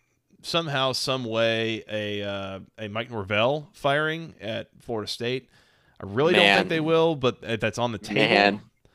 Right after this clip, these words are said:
Speaker 2: Man, oh man, that would be something.
Speaker 1: If things really went south for the rest of the year at Louisville, I think Satterfield is on the table.
Speaker 2: Yep.
Speaker 1: Um,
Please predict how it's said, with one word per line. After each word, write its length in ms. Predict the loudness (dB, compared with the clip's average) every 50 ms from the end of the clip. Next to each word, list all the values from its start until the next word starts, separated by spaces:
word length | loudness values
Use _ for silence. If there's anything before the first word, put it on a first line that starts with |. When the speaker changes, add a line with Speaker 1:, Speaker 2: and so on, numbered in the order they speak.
| _ _ _ _ _ -10
Speaker 2:
Man, 760 | -8 -4 -2 2 4 4 6 6 6 8 8 10 10 10 10
oh 220 | 10 10 10 10
man, 460 | 8 6 6 6 6 6 4 2 0 -4 _
that 260 | 4 4 4 4 0
would 140 | -6 -10 -10
be 100 | -12 -12
something. 500 | -2 2 2 2 2 0 -2 -4 -4 -6 _ _ _ _ _ _
Speaker 1:
If 120 | -6 -6 -2
things 340 | -2 -2 0 0 -4 -6
really 480 | -6 -6 -2 0 2 2 2 2 2 2
went 280 | 2 0 -2 -4 -4 -4
south 400 | -4 -2 0 0 0 0 -2 -4
for 120 | -6 -6
the 80 | -4 -4
rest 200 | -2 -4 -4 -6
of 40 |
the 80 | -6 -4
year 240 | -4 -2 -2 -2 -2
at 120 | -4 -6
Louisville, 680 | -6 -4 -2 0 0 0 0 0 -2 -2 -2 -4 -6 -6
I 100 | -8 -6
think 200 | -6 -6 -8 -8
Satterfield 680 | -6 -4 -2 -2 -2 -2 -2 -2 -2 -2 -2 0 -2
is 120 | -2 -2 -2
on 120 | -4 -4
the 60 | -4
table. 460 | -2 0 0 0 0 -2 -6 -8 -10 -12 -20 _ _ _ _ _ _ _ _ _ _ _ _ 2
Speaker 2:
Yep. 280 | 4 6 6 6 4 _ _ -20 -20 -20 _ -4
Speaker 1:
Um, 680 | 0 2 2 4 4 4 4 2 2 0 -2 -6 -10